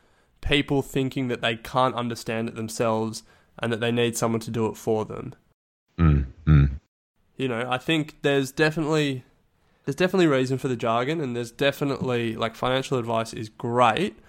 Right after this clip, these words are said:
Speaker 1: but there are some people that take advantage of it and make it more complicated than it needs to be.
Speaker 2: Absolutely.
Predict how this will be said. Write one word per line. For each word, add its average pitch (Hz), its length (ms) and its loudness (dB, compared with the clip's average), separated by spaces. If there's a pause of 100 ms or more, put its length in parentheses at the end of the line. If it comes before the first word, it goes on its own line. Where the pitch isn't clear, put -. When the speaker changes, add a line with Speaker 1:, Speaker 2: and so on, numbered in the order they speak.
(180)
Speaker 1:
but 107 120 -2
there 123 120 4
are 120 60 2
some 135 320 2
people 120 320 -2
that 113 160 -4
take 117 240 0
advantage 110 440 0
of 107 160 -4
it 104 140 -6
and 113 140 -4
make 113 240 -2
it 113 60 -8
more 110 140 -2
complicated 104 640 -4
than 107 80 -2
it 107 100 -4
needs 104 220 -4
to - 80 -8
be. - 240 -6 (480)
Speaker 2:
Absolutely. 73 680 4